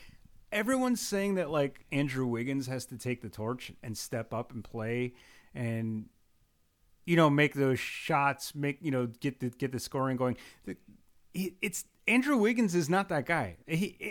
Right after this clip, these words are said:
in, in certain spots, in certain games, he can fill it up, but he's not a very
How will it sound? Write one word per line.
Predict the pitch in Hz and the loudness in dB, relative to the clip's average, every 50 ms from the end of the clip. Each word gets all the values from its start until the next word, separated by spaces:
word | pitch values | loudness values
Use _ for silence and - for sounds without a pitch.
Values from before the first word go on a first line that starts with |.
| - - | -8 -8
in, | - - - - 190 190 185 - - - | -10 -6 2 4 4 4 4 2 -2 -2
in | 190 180 180 180 170 170 165 160 131 - _ _ _ _ _ _ | 2 2 4 4 4 2 0 -2 -6 -10 _ _ _ _ _ _
certain | - - - 254 269 240 208 | -8 4 6 6 6 6 0
spots, | - - 220 202 202 196 - 170 | 2 4 6 6 6 6 2 -2
in | 160 | -2
certain | - - 208 160 175 170 | 2 2 2 2 2 0
games, | 151 151 151 151 151 135 - | 2 2 2 2 2 0 -2
he | 156 147 | -4 -4
can | - 120 104 | -4 -4 -4
fill | - - 156 147 147 | 0 2 2 4 6
it | 151 | 4
up, | 147 127 104 - - - - - - | 4 2 0 -4 -20 -20 -20 -10 -8
but | 160 147 | -8 -8
he's | 175 240 277 254 156 139 | 0 2 4 4 4 4
not | 139 151 180 196 175 127 - _ _ - | 2 4 4 2 2 -2 -4 _ _ -6
a | 131 110 | -6 -6
very | 110 117 135 135 151 147 143 135 127 117 - - | -2 0 0 2 4 4 4 2 2 0 -2 -4